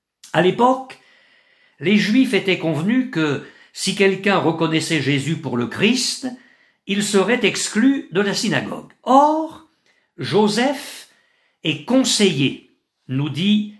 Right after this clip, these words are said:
l'évangile de Luc, c'est-à-dire qu'il est un membre du Sanhédrin.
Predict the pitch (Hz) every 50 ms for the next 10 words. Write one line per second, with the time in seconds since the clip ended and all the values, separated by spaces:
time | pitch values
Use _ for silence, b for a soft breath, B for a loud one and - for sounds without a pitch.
0 | _ _ - 147 160 147 151 151 135 190 208 180 147 139 120 107 101 - - -
1 | _ - - - 170 - 196 190 175 240 262 285 294 294 294 - b b b b
2 | b b b b b b b b b b b - 208 233 254 262 - 214 180 175
3 | 175 185 208 233 254 262 262 262 262 262 247 - - - - 165 170 - - 214
4 | 214 180 160 131 139 120 135 131 117 101 87 80 71 69